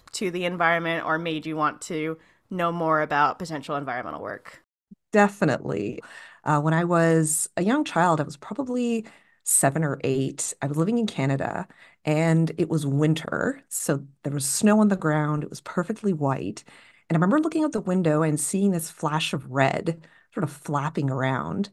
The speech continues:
Speaker 2: And it was a cardinal, a northern red cardinal,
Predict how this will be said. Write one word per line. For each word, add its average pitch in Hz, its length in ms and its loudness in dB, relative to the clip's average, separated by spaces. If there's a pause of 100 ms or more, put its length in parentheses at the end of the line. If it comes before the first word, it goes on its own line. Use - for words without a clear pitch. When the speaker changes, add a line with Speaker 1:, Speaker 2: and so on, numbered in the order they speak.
(340)
Speaker 2:
And 170 340 2
it - 100 -4
was 175 200 -2
a 156 120 2 (120)
cardinal, 151 500 0
a 143 40 2
northern 165 400 2
red 156 160 0
cardinal, 139 580 -4